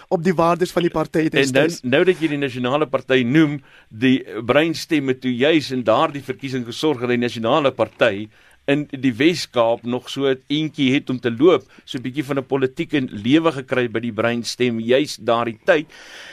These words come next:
Speaker 2: Wat beteken dat die breinstem, eh, nie altyd 'n voorspelbare stem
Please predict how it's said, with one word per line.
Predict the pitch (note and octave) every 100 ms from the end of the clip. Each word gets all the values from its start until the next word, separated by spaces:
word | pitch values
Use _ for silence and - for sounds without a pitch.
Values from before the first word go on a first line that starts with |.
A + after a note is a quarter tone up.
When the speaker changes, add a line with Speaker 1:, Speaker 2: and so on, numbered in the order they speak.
| - - -
Speaker 2:
Wat | B2 A#2 F#3+
beteken | G3 - E4 - G3 F#3 - C#3
dat | D#3
die | E3+
breinstem, | A#2 D#3 G#3+ - - F#3+ F3 D#3+ - _ _ _
eh, | F2+ B2
nie | B2 A#3+ -
altyd | G3+ G3+ F#3+
'n | F3
voorspelbare | D#3+ D#3+ - - G3+ F#3+ F3 C3+ B2+ A#2 A#2
stem | - A2 G2+